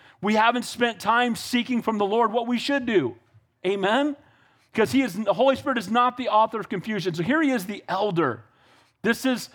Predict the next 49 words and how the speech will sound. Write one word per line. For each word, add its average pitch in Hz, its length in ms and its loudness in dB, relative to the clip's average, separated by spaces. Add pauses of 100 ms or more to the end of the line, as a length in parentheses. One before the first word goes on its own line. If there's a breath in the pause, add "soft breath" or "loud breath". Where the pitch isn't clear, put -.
(120)
somebody 226 600 0
they 202 160 2
would 196 300 2 (180 soft breath)
be 190 100 -2
excited 196 580 0
to 170 100 -2
hear 180 240 2
from. 170 240 0
The 175 80 2
word 240 300 0
elder 202 400 4
there, 143 260 2 (400 loud breath)
you 180 80 0
know, 160 140 2
it's 160 160 -6
presbyteros. 165 1040 2
What 202 160 0
is, 165 180 -8
why 180 140 4
am 196 100 -2
I 175 80 0
telling 185 300 0
you 165 80 2
that? 143 240 0 (180 loud breath)
Well, 190 80 -2
that's 233 140 0
where 269 80 2
they 254 80 -2
get 240 160 -4
the 214 80 -2
term 226 240 0
for 190 120 0
Presbyterian 180 1040 0
church. - 540 -6 (840)
The 147 120 2
re-, 214 240 4
the 180 80 0
reason 277 220 0
a 208 40 2
Presbyterian 226 720 -2
church 226 320 -2
is 190 120 -8
a 190 40 0
Presbyterian 202 680 -2
church 214 300 -2
is 156 100 -4
they 202 100 2
are 190 120 2
an 170 140 -4